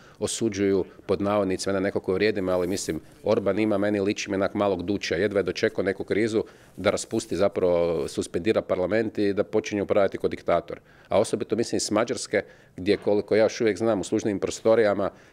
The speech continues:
visi karta Velike Mađarske, da je jedan dio Hrvatske, dakle sadašnje Hrvatske, u avnojskim granicama Hrvatske uključen u Mađarsku. I onda, mislim, ne, jednostavno nemam komentara, evo, nakon tog-, nakon svega nemam komentara.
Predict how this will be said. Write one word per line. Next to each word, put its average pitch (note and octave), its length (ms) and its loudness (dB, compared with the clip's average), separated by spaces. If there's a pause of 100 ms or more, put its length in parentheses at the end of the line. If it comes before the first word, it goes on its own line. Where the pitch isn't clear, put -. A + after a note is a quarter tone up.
visi G#2+ 260 0
karta G#2 360 2
Velike G2+ 300 0
Mađarske, G#2+ 400 0
da G2 100 0
je - 20 6
jedan G#2+ 160 2
dio A2+ 140 2
Hrvatske, - 580 -2 (320)
dakle F2+ 260 -2
sadašnje G#2 420 0
Hrvatske, F2 500 -2 (220)
u G#2 80 4
avnojskim G#2 360 0
granicama A#2 440 0
Hrvatske A#2 440 0 (160)
uključen A2+ 440 -2
u F#2+ 40 -2
Mađarsku. E2+ 480 -4 (360)
I G2+ 100 2
onda, A2+ 120 2 (160)
mislim, E2+ 340 -4 (800)
ne, B2 100 6 (480)
jednostavno C#3 340 4
nemam A#2 160 2
komentara, E2+ 560 -2
evo, D2+ 160 -4 (100)
nakon F2+ 300 -4
tog-, G2 240 2
nakon G2 200 -4
svega G#2 240 2
nemam F2+ 200 -2
komentara. D#2+ 580 -2